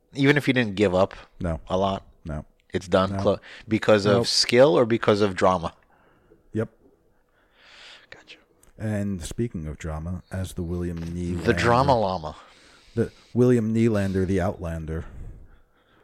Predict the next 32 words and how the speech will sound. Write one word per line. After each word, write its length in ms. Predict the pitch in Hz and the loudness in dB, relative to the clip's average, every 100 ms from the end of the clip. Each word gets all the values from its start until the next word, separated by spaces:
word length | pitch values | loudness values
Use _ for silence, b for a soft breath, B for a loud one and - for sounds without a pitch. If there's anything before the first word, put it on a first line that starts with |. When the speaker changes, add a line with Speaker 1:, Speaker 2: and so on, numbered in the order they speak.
| b 90 | b -4
Speaker 2:
Um, 440 | 92 87 85 87 - _ _ _ _ _ | -2 -2 -6 -10 -16 _ _ _ _ _
Speaker 1:
It's 80 | |
a 20 | - | -2
good 80 | 120 | 2
Speaker 2:
we'll 120 | 143 | 4
Speaker 1:
show. 60 | |
Speaker 2:
know 120 | 139 135 | 4 4
Speaker 1:
That's 140 | 127 | 4
Speaker 2:
by 20 | |
Speaker 1:
a 60 | 120 | 4
good 100 | 117 | 2
Speaker 2:
the 40 | |
Speaker 1:
show, 220 | - 98 - | 2 -2 -2
by 140 | - | -6
the 100 | - | -14
way. 120 | - 92 113 | -18 -12 -8
Speaker 2:
Yeah, 220 | 87 80 | -8 -8
I 40 | |
don't 140 | 73 50 | -12 -14
watch 180 | - 80 | -16 -14
it. 40 | |
My 120 | 82 | -10
mom 260 | 82 78 65 | -8 -10 -10
watches 300 | 65 - 76 | -14 -14 -14
that, 200 | 71 - | -14 -12
so 160 | 90 | -10
that's 180 | 85 - | -10 -10
telling 220 | 80 71 | -12 -10
you 80 | 82 | -12
something. 340 | 92 90 - - B B B - | -14 -12 -14 -16 B B B -2
Um, 500 | 110 113 110 107 107 _ _ _ _ _ _ _ _ _ | 2 2 2 0 -4 _ _ _ _ _ _ _ _ _
that 500 | 110 104 107 101 95 | -16 -4 0 0 0